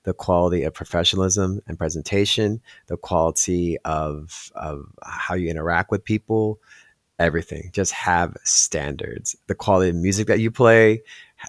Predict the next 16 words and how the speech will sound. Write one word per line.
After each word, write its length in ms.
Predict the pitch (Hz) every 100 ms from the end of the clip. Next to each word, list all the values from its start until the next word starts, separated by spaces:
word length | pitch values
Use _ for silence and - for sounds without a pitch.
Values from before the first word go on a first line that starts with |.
| - -
all 160 | 107 107
these 240 | 98 90
things. 400 | - 82 90 107 -
Like, 220 | 92 -
just 420 | 107 95 - - _ _ -
don't 360 | 101 95 - _ _ -
be 160 | 92
going 360 | 90 92 87 85
out 260 | 85 90
there 120 | 87 80
and 100 | 82
just 200 | 82 -
doing 300 | 85 80 80
it 160 | 71
blindly. 680 | 78 76 82 85 90 92 - _ - 80
Um, 460 | 78 78 80 90